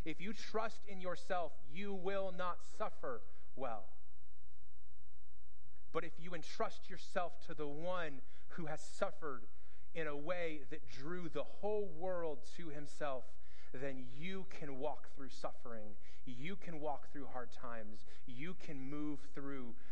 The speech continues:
the most challenging things that life can throw at you. What does entrust mean? Entrust means to put something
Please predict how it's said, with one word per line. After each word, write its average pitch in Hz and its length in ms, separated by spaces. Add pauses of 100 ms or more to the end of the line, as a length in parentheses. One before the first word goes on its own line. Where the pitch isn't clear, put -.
(140)
the 123 100
most 123 400
challenging 147 720 (100)
things 117 360
that 120 120
life 110 280
can - 100
throw 101 220
at 101 240
you. - 60 (960)
What 151 160
does 151 120
entrust 143 560
mean? 170 320 (640)
Entrust 175 580
means 147 380
to - 120
put 147 300
something 120 800